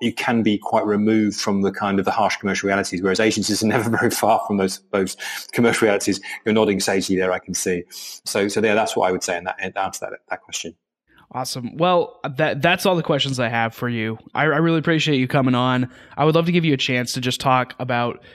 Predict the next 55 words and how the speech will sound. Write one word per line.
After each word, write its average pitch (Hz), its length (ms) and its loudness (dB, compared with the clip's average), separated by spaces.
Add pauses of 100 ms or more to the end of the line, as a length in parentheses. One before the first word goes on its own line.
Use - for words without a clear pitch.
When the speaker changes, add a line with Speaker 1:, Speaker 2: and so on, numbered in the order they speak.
(140)
Speaker 2:
B 180 140 4
two 180 60 4
B 175 140 4
marketing 139 460 4
and 131 80 4
what 135 100 2
you're 135 100 0
still 139 220 0
building 131 320 2
over 127 220 2
there, 123 260 2
talk 143 260 0
about 131 360 2 (260)
the 135 80 -4
conferences 147 460 0
you'll 135 80 2
be 131 80 2
speaking 127 380 2
at, 127 280 2
and 127 140 2
if 120 80 -2
you 139 80 0
have 143 160 2
any 170 240 2
personal 143 420 -2
call 135 240 4
to 131 100 -2
actions 139 600 2 (240)
that 131 120 2
you 135 120 4
have 135 220 2
for 135 100 0
the 127 140 0
audience, 123 420 0
to - 100 -6
just 160 140 -2
let 196 120 2
them 175 100 2
know 156 120 4
what 143 160 4
you 139 120 2
have 127 160 0
going 127 240 2
on 143 160 4
in 156 80 2
your 143 80 2
life 135 280 2
and 120 160 0
where 131 160 4
they 127 140 2
can 120 160 -2
go 117 160 0
to 110 100 0
reach 95 280 -6
you. 62 120 -6